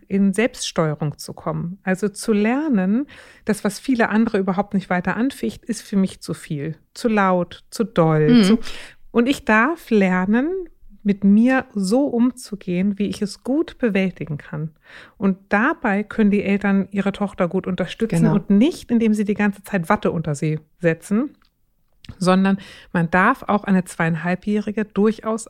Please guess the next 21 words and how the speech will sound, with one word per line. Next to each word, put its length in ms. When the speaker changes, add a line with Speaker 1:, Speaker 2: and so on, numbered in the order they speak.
Speaker 1:
altersangemessene 1120
Anforderungen 640
stellen. 340
Bloß 280
weil 80
sie 100
Piep 360
macht, 260
muss 160
man 80
mit 120
zweieinhalb 500
nicht 260
mehr 100
unbedingt 360
springen. 480
Das 200
ist 100
etwas 280
für 120
Säuglinge. 640